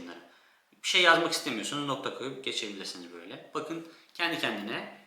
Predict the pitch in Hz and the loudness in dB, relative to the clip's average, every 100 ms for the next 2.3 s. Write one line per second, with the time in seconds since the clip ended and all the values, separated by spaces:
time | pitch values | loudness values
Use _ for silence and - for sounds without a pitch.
0 | - 147 143 131 117 104 101 - 98 - | -10 2 4 6 4 2 2 0 -2 -2
1 | 139 139 - - 104 98 98 - 95 90 | -6 -8 -14 -14 -10 -8 -6 -6 -6 -8
2 | - 110 | -8 -10